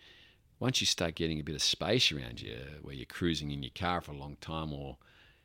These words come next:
you got a bit more time, you are open to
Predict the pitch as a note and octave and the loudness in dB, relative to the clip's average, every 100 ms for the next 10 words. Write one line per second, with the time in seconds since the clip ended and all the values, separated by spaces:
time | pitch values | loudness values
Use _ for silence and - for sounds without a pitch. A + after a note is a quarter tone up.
0 | _ - - - - - - - F#2+ G#2 | _ -10 -8 -8 -10 -14 -14 -8 -4 0
1 | G2+ F2+ E2 E2+ - F2+ F2 D#2+ D2+ - | 0 0 -2 -4 -4 -4 -4 -6 -6 -6
2 | F2 D2+ D2 C#2+ C#2+ | -4 -4 -4 -6 -10